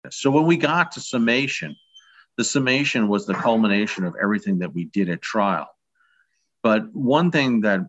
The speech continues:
I think I was persuasive at was making the jury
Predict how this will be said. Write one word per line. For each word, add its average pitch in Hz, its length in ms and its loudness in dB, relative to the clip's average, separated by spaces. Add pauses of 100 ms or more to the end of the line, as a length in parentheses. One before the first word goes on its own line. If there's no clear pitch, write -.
(320)
I 98 160 2
think 139 320 0 (200)
I 92 140 0
was 95 220 0 (220)
persuasive 113 760 -2
at 78 320 -2 (580)
was 107 220 0
making 113 840 2
the 117 100 2
jury 87 600 -2